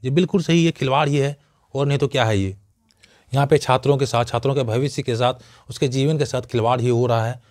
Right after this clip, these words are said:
और अभी से नहीं, ये शुरुआत से ही हो रहा है। अभी तक कोई एग्जाम फेयर तरीके से करवा नहीं पाई है। अब चलिए कुछ इंटरेस्टिंग बातों को देख लेते हैं।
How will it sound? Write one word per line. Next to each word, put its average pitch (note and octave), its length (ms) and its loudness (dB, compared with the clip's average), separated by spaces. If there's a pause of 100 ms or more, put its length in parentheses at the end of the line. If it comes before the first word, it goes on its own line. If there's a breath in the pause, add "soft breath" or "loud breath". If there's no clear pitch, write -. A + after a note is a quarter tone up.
(240 soft breath)
और C3+ 100 0
अभी C#3 180 2
से D#3 120 -6
नहीं, D3 120 -2
ये C#3+ 80 -2
शुरुआत B2+ 360 -2
से - 80 -6
ही B2 60 0
हो G#2 200 0
रहा F2+ 180 -2
है। F#2+ 140 -14 (420 soft breath)
अभी C3 200 -4
तक D#3 240 -2
कोई D3 200 2
एग्जाम B2 300 -4
फेयर B2+ 220 -4
तरीके A#2+ 260 -6
से C#3+ 120 -4
करवा A2 280 -2
नहीं G#2 140 0
पाई G2 220 -2
है। G2 100 -6 (260 loud breath)
अब D3 120 2
चलिए E3+ 180 2
कुछ F3+ 220 -2
इंटरेस्टिंग D3 560 -2
बातों B2 280 0
को D#3 160 -6
देख A2+ 220 -6
लेते G#2+ 280 -4
हैं। A2 380 -4